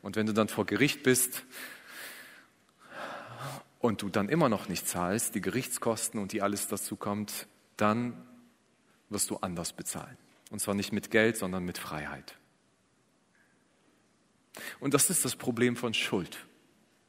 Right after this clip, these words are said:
Sobald wir Schuld haben, das heißt Schulden haben, muss irgendwie etwas stattfinden, dass das ges-, gesühnt wird. Wer sündigt, wird schuldig. Und das heißt,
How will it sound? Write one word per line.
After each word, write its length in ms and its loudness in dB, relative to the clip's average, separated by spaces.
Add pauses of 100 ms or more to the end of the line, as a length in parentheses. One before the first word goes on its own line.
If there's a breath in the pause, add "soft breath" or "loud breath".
(720 loud breath)
Sobald 400 6
wir 80 6
Schuld 540 8
haben, 260 0
das 180 2
heißt 280 2
Schulden 600 6
haben, 360 -2 (440 loud breath)
muss 480 8 (260)
irgendwie 500 10
etwas 300 4
stattfinden, 840 2 (360 loud breath)
dass 480 6 (140)
das 280 2
ges-, 240 2
gesühnt 480 6
wird. 200 0 (1000 loud breath)
Wer 160 12
sündigt, 720 8 (220)
wird 500 4 (220)
schuldig. 680 4 (1080 loud breath)
Und 140 6
das 160 10 (100)
heißt, 400 8